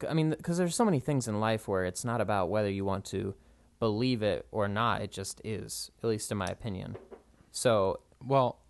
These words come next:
Speaker 1: I'm wondering if
Speaker 2: here,
Speaker 1: this is one of
Speaker 2: here
Speaker 1: those things that just is.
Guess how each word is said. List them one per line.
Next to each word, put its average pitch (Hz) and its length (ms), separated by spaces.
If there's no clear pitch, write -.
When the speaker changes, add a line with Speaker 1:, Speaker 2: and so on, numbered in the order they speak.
Speaker 1:
I'm 139 140
wondering 147 360
if 117 40
Speaker 2:
here, - 60
Speaker 1:
this 120 140
is 117 80
one 117 140
of 113 40
Speaker 2:
here 113 40
Speaker 1:
those 110 140
things 110 220
that 92 120
just 92 280
is. 71 460